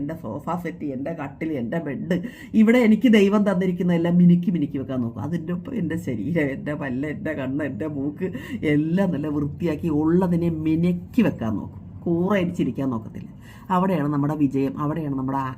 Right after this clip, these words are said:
ആത്മവിശ്വാസം. അതാണ് നമ്മുടെ ഏറ്റവും നല്ലൊരു വ്യക്തിത്വം. മനസ്സിലായ? അതിന്, ഏ, സൗന്ദര്യം വേണമെന്നൊന്നുമില്ല. എന്ത് സൗന്ദര്യം? ഇപ്പം നിങ്ങൾ കാണാൻ പറ്റുന്ന ഇതിൻ്റെ പല വെറൈറ്റികൾ ഞാൻ ഇറക്കും. എനിക്കിപ്പോൾ എവിടെയെങ്കിലും പോകുമ്പോൾ എനിക്ക് സന്തോഷത്തോടെ, ഏ,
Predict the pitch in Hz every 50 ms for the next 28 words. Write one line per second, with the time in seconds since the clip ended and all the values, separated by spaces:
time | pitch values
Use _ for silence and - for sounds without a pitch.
0 | - 135 139 - - 151 143 143 - 147 143 - - 135 151 170 160 151 147 143
1 | 143 143 151 160 - - - - - - 135 143 143 143 - 165 156 151 147 139
2 | 143 135 135 131 131 151 147 147 - - 170 - - - - - - - - -
3 | - - - - - - - - - - - - 214 175 - 220 208 202 196 147
4 | 104 - - - - - - - - - - - - 151 156 160 170 170 180 185
5 | 175 156 143 98 123 160 160 160 160 156 156 156 151 151 147 139 135 127 127 156
6 | 170 185 175 170 170 180 180 208 208 226 220 208 190 185 185 185 185 190 196 190
7 | 165 151 127 - - - - - - - - - - - - - 156 165 170 196
8 | 196 - 196 185 185 185 175 170 156 - 180 175 175 180 190 190 185 170 165 170
9 | 185 196 202 196 180 175 196 180 165 147 139 135 135 - - - - - - -
10 | - 208 208 240 220 214 233 233 226 - - - - 208 196 208 214 226 214 202
11 | 185 180 180 175 175 185 190 190 190 180 165 156 147 143 127 - 110 - - -
12 | - - - - - 160 165 180 190 185 220 185 - 214 202 190 175 180 180 185
13 | 180 175 170 156 156 165 - 143 151 147 - 175 175 156 139 127 143 147 - -
14 | 147 143 147 147 - - - - - - - - - -